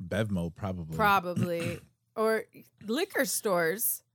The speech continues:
Speaker 1: Yeah.
Speaker 2: They have, but
Speaker 1: She
Speaker 2: there's
Speaker 1: loves Bevmo.
Speaker 2: still, like, liquor stores around too, you
Speaker 1: Yeah.
Speaker 2: know. But anyway.
Speaker 1: She gets the vodka seltzer water.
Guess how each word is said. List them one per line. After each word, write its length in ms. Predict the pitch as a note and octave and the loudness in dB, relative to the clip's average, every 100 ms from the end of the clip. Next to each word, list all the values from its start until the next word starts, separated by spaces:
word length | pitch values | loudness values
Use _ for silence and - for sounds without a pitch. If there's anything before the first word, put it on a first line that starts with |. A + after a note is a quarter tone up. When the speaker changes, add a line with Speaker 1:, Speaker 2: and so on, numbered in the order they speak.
| _ _ _ | _ _ _
Speaker 1:
Yeah. 200 | A2 A2 | -4 6
Speaker 2:
They 160 | C4 C4+ | 8 8
have, 220 | C4+ C4+ | 6 2
but 140 | A3 B3+ | -4 -2
Speaker 1:
She 140 | D#3 | 2
Speaker 2:
there's 360 | D3+ - - - | 6 4 4 2
Speaker 1:
loves 160 | G#2 | 2
Bevmo. 40 | D4 | 2
Speaker 2:
still, 260 | E4+ F4+ E4 | 0 0 0
like, 260 | C4+ C4+ - | 0 -2 -4
liquor 420 | - G3 A#3+ G#3 | -6 -4 -4 -4
stores 400 | F#3 - F#3 E3+ | -6 -6 -4 -4
around 480 | F3+ E3+ F#3 D#3 D#3+ | -4 -8 -6 -8 -8
too, 420 | - A#3+ F3+ A2+ G#2 | -6 -2 0 -2 -4
you 160 | - | 0
Speaker 1:
Yeah. 20 | - | 0
Speaker 2:
know. 340 | E3+ E3+ F#3 - - - - | 0 -2 -6 -12 -20 -20 -4
But 100 | C4 | 0
anyway. 560 | D4 D4+ A3 E3 D3 A2+ | 2 2 0 -2 -6 -10
Speaker 1:
She 200 | - C3 | -6 -2
gets 180 | C#3 C3+ | 0 0
the 100 | A2+ | -2
vodka 540 | F2+ F#2 F#2 - E2 D#2+ - - - - _ _ | -2 -2 -2 -6 -6 -8 -14 -14 -14 -20 _ _
seltzer 580 | - - - F#2+ F2+ G2 | -12 -6 -2 -2 -2 -6
water. 480 | F2 D#2+ D#2+ D#2 D2+ | -6 -6 -8 -8 -10